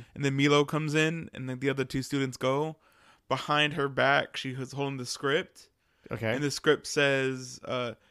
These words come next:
Speaker 1: see, it says performance for
Speaker 2: Oh, yeah, yeah.
Speaker 1: Mister Milo and whatever's wedding.
Speaker 2: Yeah, yeah, yeah,
Speaker 1: Miss
Speaker 2: yeah.
Speaker 1: Whatever's wedding. So I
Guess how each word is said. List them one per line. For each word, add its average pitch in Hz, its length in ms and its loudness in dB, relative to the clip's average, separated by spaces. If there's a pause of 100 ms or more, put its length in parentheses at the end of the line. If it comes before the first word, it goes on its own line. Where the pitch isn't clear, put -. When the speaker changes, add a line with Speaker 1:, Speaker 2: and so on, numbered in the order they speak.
(160)
Speaker 1:
see, 165 320 0
it 135 80 0
says 147 160 -4
performance 160 800 -2
for 151 240 2
Speaker 2:
Oh, 160 80 10
yeah, 165 160 10
yeah. 156 180 8
Speaker 1:
Mister 151 120 0
Milo 147 380 0
and 135 160 -4
whatever's 135 380 -2
wedding. 131 480 -4
Speaker 2:
Yeah, 135 160 4
yeah, 123 140 4
yeah, 123 140 6
Speaker 1:
Miss 120 80 2
Speaker 2:
yeah. 120 80 2
Speaker 1:
Whatever's 127 220 -2
wedding. 123 380 -10
So 123 280 -4
I 120 40 -10